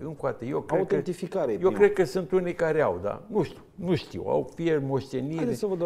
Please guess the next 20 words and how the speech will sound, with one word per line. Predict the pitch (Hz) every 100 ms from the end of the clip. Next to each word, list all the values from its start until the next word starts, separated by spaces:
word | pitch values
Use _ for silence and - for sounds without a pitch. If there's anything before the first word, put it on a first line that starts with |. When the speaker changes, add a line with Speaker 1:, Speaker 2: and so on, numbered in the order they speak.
| 160
Speaker 1:
Hai |
să | 208
Speaker 2:
exemplu | 196 175 165
cu |
Speaker 1:
vedem | 170 -
un |
Speaker 2:
ziarul. | 147 117
Speaker 1:
exemplu, | 127 123 -
ca | 123
să | 110
vedem | 120 135 147 - - _
cum | 147 156
aș | 135
face | - 139 131 117
eu. | 95 73 101
Eu | 120 123
nu | 104
o |
vând, | 82 82 69
da? | 82